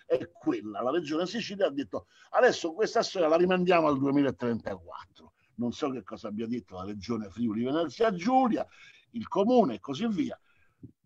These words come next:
Direttiva Bolkestein, il caso di Marcello Di Finizio, che è il caso centrale, e poi la situazione di Trieste, che a corollario ci spiega di che si tratta. La parola a Marcello Di Finizio. Marcello, ti prego di presentarti ai nostri spettatori.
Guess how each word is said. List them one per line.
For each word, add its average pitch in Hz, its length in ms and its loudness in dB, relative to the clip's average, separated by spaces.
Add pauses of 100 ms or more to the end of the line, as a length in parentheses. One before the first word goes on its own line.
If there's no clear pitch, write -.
(1080)
Direttiva 120 400 2
Bolkestein, 175 560 2
il 269 140 4
caso 233 400 10
di 170 100 6
Marcello 165 480 6
Di 151 140 4
Finizio, 139 520 2
che 117 140 -4
è - 20 0
il 120 100 -4
caso 117 340 -2
centrale, 113 880 -2
e 240 120 2
poi 113 220 -6
la 135 100 0
situazione 135 540 -4
di 156 100 -4
Trieste, 113 540 -12
che 117 100 -4
a 110 100 -4
corollario 107 680 -4
ci - 140 -16
spiega 90 340 -18
di 92 140 -16
che 92 100 -20
si - 180 -20
tratta. - 360 -20 (480)
La 180 200 4
parola 214 440 10
a 175 80 6
Marcello 202 500 4
Di 151 140 2
Finizio. 127 420 -2
Marcello, 165 460 2
ti 139 100 -4
prego 180 240 2
di 165 100 2
presentarti 143 760 0
ai 135 100 -2
nostri 127 300 -6
spettatori. 78 580 -14